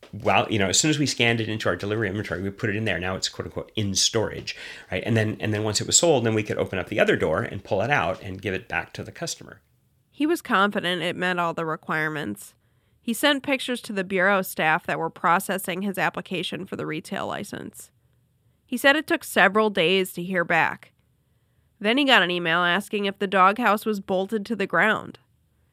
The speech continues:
Speaker 2: So he sent them photos of the foundation. Then they told him that the doghouse had to be connected to the nursery's retail office.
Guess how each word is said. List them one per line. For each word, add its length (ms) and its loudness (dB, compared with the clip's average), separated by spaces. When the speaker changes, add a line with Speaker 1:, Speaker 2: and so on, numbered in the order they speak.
Speaker 2:
So 160 -2
he 80 4
sent 260 -2
them 160 0
photos 480 4
of 120 -6
the 100 0
foundation. 800 -2
Then 260 0
they 120 2
told 300 0
him 140 0
that 120 0
the 80 -2
doghouse 640 2
had 220 2
to 60 0
be 140 -2
connected 720 -4
to 120 -2
the 120 -2
nursery's 580 -4
retail 400 -6
office. 720 -8